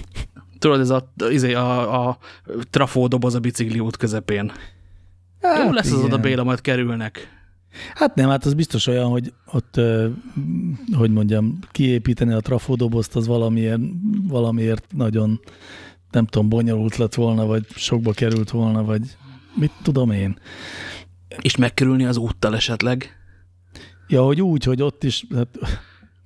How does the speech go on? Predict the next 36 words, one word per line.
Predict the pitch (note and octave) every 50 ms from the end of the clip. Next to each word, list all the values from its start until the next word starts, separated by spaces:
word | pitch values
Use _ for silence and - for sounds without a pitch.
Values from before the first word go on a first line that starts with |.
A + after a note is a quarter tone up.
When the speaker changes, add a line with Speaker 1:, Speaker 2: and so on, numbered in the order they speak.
| -
Speaker 2:
jó, | - A#2 G#2+ A2 A2 A2+ A2
hát | A2+ G#2+ - -
az | A2 G#2 G#2
izé. | G2+ F#2 G2 G2 F#2 - _ _ _ - - - - - _ -
Tehát | - A#2 A2 -
annak | C#3+ B2+ B2+ B2 A2+ -
le | B2 A2
kell | - B2+ A2 G#2
vágni | G#2 G2+ G2 G2 G2 G#2
a | G2+
kezit, | F#2+ - A2 G2+ G#2 - -
lábát, | A2+ G#2 F#2+ F#2 G2 G2 F#2 - - - - - - - -
aki | - A2 - - A2+ G#2+ G#2 - - _ _ _ - _ _ _ _
ezt | - - A#2 G#2+ - -
ott, | G#2+ - - -
ö, | A2+ G#2+ A2
úgy | A#2+ B2 G#2 G#2+
gondolta, | A2+ G#2+ G#2 G#2+ G#2+ G#2+ G2+ - A#2+
hogy | A2+ G#2+
ez | G#2 G2+
így | A2 G#2+ G2 G2+
oké. | F#2+ - - A2 F#2+ - - - _ -
Persze. | - B2+ G2+ G2 - - - A#2+ B2+ - - - - - - - - - - - - - - - - - - - - - - - - - - - - -
De | - C#3
úgy | C#3+ D#3+ D3+
egyébként | C#3+ C#3 B2 - C3+ C3+
nem, | D3 D#3 D3+
tehát | - - B2+ - - - _ _ _ - - _ _ _ _ _
figyelj, | - C#3 C3 A#2+ G#2 - - - _ _ _ _ _ -
Budapesten | - C3+ D3+ D3+ D3+ - - B2+ - - - C3 B2+ B2+ -
én | - B2+ A#2+
nagyon | A#2+ B2+ B2 A#2 G#2+
sokat | G2+ - A2 G2 - A2
biciklizek, | G2+ G#2 G2+ - - G#2+ A2 G#2+ G#2 A2 A2 G#2 - -
és | - A#2 - -
a | A2+ A2 G#2 G#2